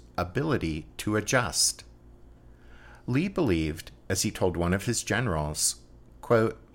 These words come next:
"There never were such men in an army before. They will go anywhere and do anything if properly led."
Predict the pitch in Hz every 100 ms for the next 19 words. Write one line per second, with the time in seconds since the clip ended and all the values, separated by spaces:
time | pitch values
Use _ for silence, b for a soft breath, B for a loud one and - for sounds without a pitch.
0 | - - B B B B - 131 151 185
1 | 170 151 135 - 127 127 - 139 131 85
2 | - 98 110 120 139 95 80 80 - 80
3 | 73 82 - - - - - - 143 160
4 | 156 175 170 190 143 82 78 76 - -
5 | - 113 123 151 139 151 190 143 - 73
6 | 73 90 - - - 113 - - 165 156
7 | 135 139 131 151 92 73